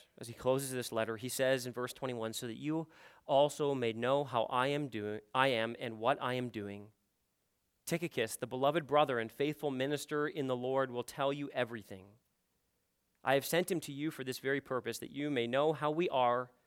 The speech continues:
and that he may encourage your hearts." I, I love that. It's so simple, listen, but it, it's so beautiful the way that,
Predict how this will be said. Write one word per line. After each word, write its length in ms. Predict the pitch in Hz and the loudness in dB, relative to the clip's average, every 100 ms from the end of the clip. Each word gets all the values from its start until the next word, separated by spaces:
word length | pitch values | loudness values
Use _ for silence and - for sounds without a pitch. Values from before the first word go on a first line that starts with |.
| _ _ _ _ _ _ _ _ - | _ _ _ _ _ _ _ _ -4
and 100 | 117 | -4
that 80 | |
he 320 | - 143 147 143 | -2 -2 0 0
may 140 | 120 | 0
encourage 560 | 113 - 147 127 123 107 | -2 -4 -4 -2 -2 -6
your 100 | 104 | -12
hearts." 600 | 110 98 - - - - _ _ _ _ _ _ _ _ _ _ - | -10 -10 -12 -20 -20 -20 _ _ _ _ _ _ _ _ _ _ -12
I, 100 | 180 | -2
I 80 | 180 | 2
love 240 | 175 139 | 8 6
that. 300 | 139 156 156 | 6 2 2
It's 100 | 175 | -2
so 120 | - 202 | 0 0
simple, 420 | - 190 196 180 | 2 0 2 2
listen, 240 | 180 202 | 2 0
but 100 | 160 | 0
it, 100 | 165 | 0
it's 140 | 180 - | -2 0
so 140 | 208 | 0
beautiful 520 | 147 160 170 - 190 | 2 2 2 2 0
the 80 | 165 | 2
way 200 | 151 185 | 4 4
that, 180 | 175 | 4